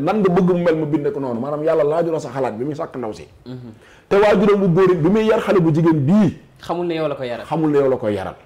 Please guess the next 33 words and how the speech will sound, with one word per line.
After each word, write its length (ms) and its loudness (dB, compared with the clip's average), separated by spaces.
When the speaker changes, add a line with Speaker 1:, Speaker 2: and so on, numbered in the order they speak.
Speaker 2:
Mhm. 120 -14
Speaker 1:
Kon 140 0
peut-être 320 0
waajur 300 2
bu 160 0
jigéen 260 0
bi 60 -2
mën 180 -2
na 100 -2
koo 200 0
yaraale, 440 0
wala 160 2
waajur 280 2
bu 120 -2
góor 220 2
mën 160 -4
na 100 0
koo 160 2
yaraale 400 2
noo 120 -4
xam 180 -6
ne 60 -2
yow 100 0
bëggee 200 -2
woo 140 4
jigéen 280 -2
noona. 200 -8
Speaker 2:
Mhm. 200 -16
Speaker 1:
Da 80 -4
nga 100 2
dégg 240 2
wax 120 0
ji? 60 -12